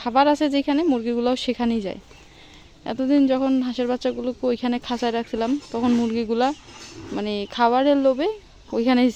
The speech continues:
ওইখানেই ঘোরাঘুরি করে। তারপর বাইরে আনলাম ওইখানে, তারপর ওইখানে ঘোরাঘুরি করে। এবার পুকুরে আনছি, এই যে পুকুরে এবার ঘোরাঘুরি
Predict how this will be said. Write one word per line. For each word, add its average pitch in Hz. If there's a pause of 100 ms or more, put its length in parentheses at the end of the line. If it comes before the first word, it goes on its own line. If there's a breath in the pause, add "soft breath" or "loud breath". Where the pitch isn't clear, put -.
(1080 loud breath)
ওইখানেই 269
ঘোরাঘুরি 202
করে। - (120)
তারপর 214 (100)
বাইরে 233 (100)
আনলাম 254 (160)
ওইখানে, 214
তারপর 214
ওইখানে 226
ঘোরাঘুরি 190
করে। 180 (580 loud breath)
এবার 233
পুকুরে 247
আনছি, 254 (140)
এই 226
যে 220
পুকুরে 233
এবার 202
ঘোরাঘুরি 190